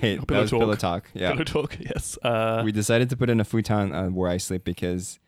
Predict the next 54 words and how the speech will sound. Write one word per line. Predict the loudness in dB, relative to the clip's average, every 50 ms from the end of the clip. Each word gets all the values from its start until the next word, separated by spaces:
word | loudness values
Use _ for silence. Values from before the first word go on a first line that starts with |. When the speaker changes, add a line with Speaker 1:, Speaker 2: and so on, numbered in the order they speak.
| _ -18 -8
Speaker 1:
<laughs> | -4 -2 -2 2 4
Speaker 2:
I | 4 4
ended | 6 6 6 6 6
up | 4 4
just | 2 0 2 4
falling | 4 4 6 4 4
Speaker 1:
You're | 4 2
a | 2
Speaker 2:
asleep | 2 4
on | 4 4
the | 4
Speaker 1:
grown-ass | 2 0 0 2
man | 2 2 4 4 2
Speaker 2:
floor. | 2 2
Speaker 1:
sleeping | 0 0 0
on | -2
the | -2 -2
floor. | 0 0 0 0 0 -2
Speaker 2:
<laughs> | 0 0
I | 0 2 2 2 2
know. | 2 0 0 0 -4 -4 -4 -4 -8 -8 -8 -6 -10 -10 _ _ _ _ _ _ _ _ _ _ _ _ _ _ _ _ _ _ _ _ _ _ _ _ _ -2
And | 0 0 2 2 2 2 2 0 0 -2 -2
it | -2 -2
is | 0 0 2
not | 2 2 2 2 0 -2 -2
comfortable. | -4 -4 -2 -2 -4 -6 -4 -4 -6 -6 -10 _ _ _ _ _ _ _ -10 -8
Speaker 1:
<laughs> | -4 -4 -4 -2 -2 -4 -4 -4 -4 -6 -6 -6 -10 -10 _ _ _ _ _ -20 -20 -12 -6 -4
But | -2 0
you | 2
watch | 2 2 0
it | 0
on | -2
your | -2 -2 0
phone, | 0 2 2 2 2 0 -2 -4 _ _ _ -6
on | -6 -4 -4
the | -4
f-, | -8 -10 -20 _ _ _ _ -10
ground? | -4 -2 0 2 2
Speaker 2:
I | 2
do | 2 4 4
watch | 4 4 2 2
it | 0 0
on | 0
my | 0 -2
phone. | -2 -4 -4 -4 -4 -4 -6 -8 -8
Speaker 1:
Does | -6 -4
that | -4 -2
not | -2 -2 0
wake | -2 -2 -2
up | -4 -6 -6
the | -6
children? | -4 -4 -4 -4 -4 -4 -6 -8 -10 _ _ _ _ _
Speaker 2:
No. | 2 2 4 4 2 0 -4 _ _ -8
Speaker 1:
Okay. | -6 -6 -4 -6